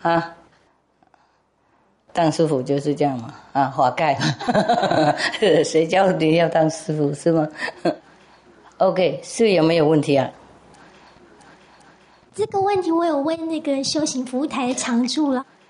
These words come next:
Speaker 2: 常住说让我有机会再问师父。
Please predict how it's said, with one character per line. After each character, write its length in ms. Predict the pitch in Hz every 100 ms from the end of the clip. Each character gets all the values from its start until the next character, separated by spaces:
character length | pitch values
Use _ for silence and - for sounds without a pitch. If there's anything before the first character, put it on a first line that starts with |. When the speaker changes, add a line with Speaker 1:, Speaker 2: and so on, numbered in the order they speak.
| -
Speaker 2:
常 280 | - 240
住 220 | 262 339 311
说 300 | 330 302 302
让 280 | 302 302
我 60 | 254
有 160 | 254 240
机 140 | -
会 160 | 294 269
再 160 | 285
问 200 | 262 254
师 240 | 254 254 240
父。 260 | - 254